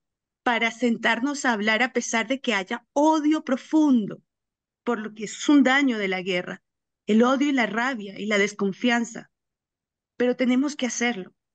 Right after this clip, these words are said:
Y esto no va a s-, no va a surgir de un, de una instancia del establecimiento, ni de las élites, ni de los poderes mafiosos, ni de los poderes políticos de elección popular. Esto tiene que surgir de la ciudadanía.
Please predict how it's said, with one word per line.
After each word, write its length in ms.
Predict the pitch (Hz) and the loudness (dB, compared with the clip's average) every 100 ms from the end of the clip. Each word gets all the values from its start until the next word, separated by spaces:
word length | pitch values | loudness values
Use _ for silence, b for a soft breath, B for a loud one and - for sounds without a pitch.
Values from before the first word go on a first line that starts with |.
| _ | _
Y 100 | 240 | -2
esto 260 | 254 - 285 | -2 -2 0
no 180 | 277 | 0
va 140 | 285 294 | 0 -4
a 60 | |
s-, 160 | 294 - | -6 -8
no 180 | - 247 | -2 0
va 120 | 226 | 0
a 20 | 240 | -6
surgir 460 | 302 269 - 277 | -8 -10 -4 -2
de 120 | 254 240 | -2 -2
un, 280 | 214 220 220 | -2 -4 -4
de 120 | 220 | -2
una 200 | 208 214 | -2 2
instancia 580 | 254 - 285 269 262 262 | 2 0 -4 -4 -4 -4
del 160 | 247 | -2
establecimiento, 960 | 214 - 190 185 - 185 202 196 170 - b b | -4 -8 -8 -6 -6 -2 0 0 -2 -14 b b
ni 160 | - 247 | 2 2
de 100 | 220 | 2
las 260 | 233 196 240 | -2 -4 -4
élites, 520 | 262 262 262 277 269 | -2 -2 -4 -4 0
ni 100 | 262 | 0
de 80 | 233 | 0
los 180 | 208 | -4
poderes 460 | - 208 202 196 214 | -6 -4 -2 -4 -6
mafiosos, 500 | 233 226 254 254 277 | -10 -2 -2 -2 -4
ni 140 | 277 | -2
de 80 | 254 | 0
los 160 | 214 208 | -2 -6
poderes 400 | 208 190 180 190 | -2 -2 -2 -4
políticos 640 | - 226 196 190 226 226 B B B | -4 -4 -4 -6 -8 -8 B B B
de 120 | 220 | 0
elección 480 | 196 185 - 214 190 | 0 -2 0 2 2
popular. 480 | 208 208 196 180 180 B | -2 0 0 0 -4 B
Esto 220 | - 220 262 | -6 -2 2
tiene 240 | 254 247 | 4 4
que 80 | 269 | 2
surgir 380 | 247 190 220 220 | -2 -2 -2 0
de 120 | 233 | 0
la 240 | 226 240 | 0 -4
ciudadanía. 840 | 240 220 202 196 180 180 185 170 | -6 -10 -6 -2 -2 0 0 -2